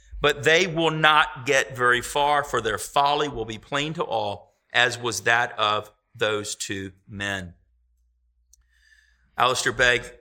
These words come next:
says, "We are not simply a society in which we recognize the existence of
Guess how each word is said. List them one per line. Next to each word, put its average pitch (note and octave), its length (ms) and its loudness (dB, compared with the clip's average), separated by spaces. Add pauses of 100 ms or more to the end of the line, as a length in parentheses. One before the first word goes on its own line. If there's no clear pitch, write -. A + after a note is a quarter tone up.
says, B2 460 2
"We C#3 140 2
are C#3+ 80 2
not D#3 320 2
simply D3+ 500 0
a C3 140 2
society C#3+ 840 2
in A#2+ 140 -2
which B2 200 -4
we A#2 200 -6
recognize A2+ 840 0
the A2 80 -6
existence A#2 560 -2
of G2 280 -2